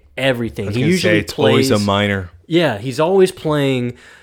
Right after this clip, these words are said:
Speaker 1: some type of major colonel, whatever military figure, but he has been around actually with, you know, Starship Troopers. They're very original. He was, he's played Darkseid, the D C character, since, uh, Superman animated series.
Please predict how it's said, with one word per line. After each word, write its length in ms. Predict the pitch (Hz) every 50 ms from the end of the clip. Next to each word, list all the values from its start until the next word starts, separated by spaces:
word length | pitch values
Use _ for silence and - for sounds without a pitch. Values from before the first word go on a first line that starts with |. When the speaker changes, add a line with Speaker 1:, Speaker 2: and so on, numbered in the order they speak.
| _ -
Speaker 1:
some 200 | - - 147 135
type 180 | - 147 -
of 100 | 113 95
major 400 | 98 117 135 147 143 131 139 139
colonel, 520 | 123 - - 147 147 143 139 135 135 131 123
whatever 260 | 127 147 151 139 131
military 500 | 127 135 139 147 139 - - 143 139 131
figure, 360 | 131 - 139 127 127 131 131
but 180 | 123 117 120 117
he 160 | 120 165 220 214
has 120 | 165 123
been 160 | 117 143 135
around 520 | 127 120 120 120 120 123 120 120 120 120 120
actually 520 | - 117 113 113 117 - - - 113 110
with, 360 | 104 101 104 98 92 - - -
you 100 | 120 110
know, 220 | 107 98 95 92
Starship 680 | 85 - - - - - 127 123 120 117 - - 101 -
Troopers. 460 | - - 98 87 - 85 85 90 92
They're 80 | 95
very 320 | 90 - 110 107 107 107 101
original. 560 | 101 98 117 131 123 123 123 123 120 120 113 - - - - - - - -
He 240 | - - - 127 127
was, 500 | 123 117 117 113 110 107 104 101 98 -
he's 200 | - 180 208 175
played 640 | 139 - - 147 139 127 120 117 110 104 98 95 -
Darkseid, 960 | 113 107 120 143 120 - - - - 160 156 160 165 170 170 170 165 160 127
the 80 | 117
D 200 | 104 101 123 123 135
C 220 | - - 139 147
character, 760 | 143 - - 156 151 156 151 151 - 160 156 156 156 156 151 - - - _ - - - -
since, 680 | - - - - 147 131 120 113 104 - - - - -
uh, 300 | - 113 110 104 85 -
Superman 640 | - - - 135 139 - 156 120 117 113 101 92
animated 560 | 92 98 104 120 143 170 175 180 180 180 180 180
series. 640 | - - 185 185 185 190 196 190 196 185 - -